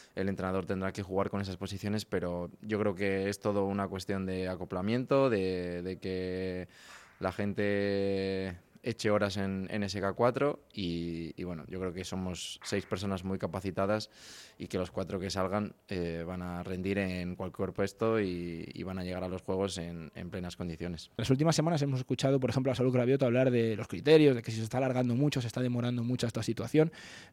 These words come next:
Speaker 2: Para los piragüistas, ¿qué hubiera sido mejor? ¿Haberlo hecho antes, al cierre de la temporada pasada? Eh, haberlo, es que en invierno no se puede hacer porque estáis en pretemporada. ¿El mejor momento es ahora? ¿Tú crees que, que al final es ahora? Porque al final se trata de estar bien en Tokio, no estar bien en dos mil diecinueve ni en dos mil dieciocho, ¿no?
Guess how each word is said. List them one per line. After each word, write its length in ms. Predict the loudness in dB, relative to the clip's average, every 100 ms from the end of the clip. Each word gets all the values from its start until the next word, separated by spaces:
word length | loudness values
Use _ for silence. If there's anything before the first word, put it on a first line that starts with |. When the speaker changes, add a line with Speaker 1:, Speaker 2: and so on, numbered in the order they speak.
| _ _ _ 4
Speaker 2:
Para 220 | 6 8
los 140 | 6
piragüistas, 540 | 4 4 6 6 4 6
¿qué 100 | 8
hubiera 180 | 8
sido 200 | 6 4
mejor? 340 | 2 2 -2 -4 -16 -20 -20 -20 _ _ 2
¿Haberlo 320 | 8 10 10
hecho 240 | 10 8
antes, 440 | 8 6 2 -2 -4 -2
al 140 | 2
cierre 240 | 4 6
de 60 | 8
la 80 | 6
temporada 340 | 6 6 4
pasada? 520 | 4 6 6 6 2 -4
Eh, 720 | 0 4 4 4 2 2 0 -4 -12 -20 -20 -20 -20 -20 _ -12
haberlo, 380 | 0 4 6 6
es 80 | 4
que 140 | 2 2
en 260 | 2 4
invierno 260 | 8 8 8
no 80 | 6
se 80 |
puede 140 | 4 6
hacer 160 | 6
porque 120 | 4 2
estáis 180 | 4
en 80 | 6
pretemporada. 560 | 6 4 6 8 8 6 -4 0
¿El 180 | 6 10
mejor 200 | 12 12
momento 280 | 12 12 8
es 120 | 10
ahora? 280 | 8 8 4
¿Tú 80 | 2
crees 160 | 2
que, 260 | 6 4 6
que 60 | 4
al 60 |
final 180 | 4 6
es 100 | 10
ahora? 200 | 10 12
Porque 160 | 10 10
al 60 |
final 160 | 10 10
se 80 | 12
trata 200 | 12 12
de 60 |
estar 200 | 12 12
bien 140 | 12 12
en 120 | 12
Tokio, 360 | 10 10 6 6
no 100 | 4
estar 240 | 8 8
bien 140 | 8
en 100 | 6
dos 120 | 6 6
mil 120 | 6
diecinueve 360 | 6 8 8
ni 60 | 10
en 60 | 8
dos 120 | 8
mil 120 | 6
dieciocho, 440 | 6 8 6 6
¿no? 120 | 0